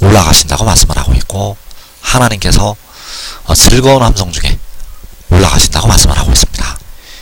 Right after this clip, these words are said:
이 즐거운 함성은 바로 야곱이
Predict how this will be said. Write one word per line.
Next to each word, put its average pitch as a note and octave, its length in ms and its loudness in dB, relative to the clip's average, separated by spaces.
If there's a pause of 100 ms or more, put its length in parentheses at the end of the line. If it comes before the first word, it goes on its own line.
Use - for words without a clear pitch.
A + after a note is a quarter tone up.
(120)
이 - 100 -4
즐거운 G2+ 420 4
함성은 E2 340 0
바로 F#2+ 360 -2 (1400)
야곱이 G2 640 0